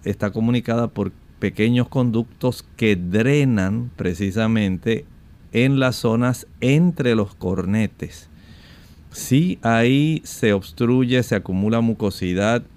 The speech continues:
y se desarrollan principalmente virus, va a desarrollar dolor de cabeza,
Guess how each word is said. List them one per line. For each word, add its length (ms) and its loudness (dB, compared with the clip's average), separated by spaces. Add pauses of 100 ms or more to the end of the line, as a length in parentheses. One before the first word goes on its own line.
y 240 2
se 160 -4
desarrollan 840 -2
principalmente 1080 -2
virus, 920 -2 (720)
va 280 0
a 40 2
desarrollar 800 0
dolor 380 0
de 180 -4
cabeza, 720 -2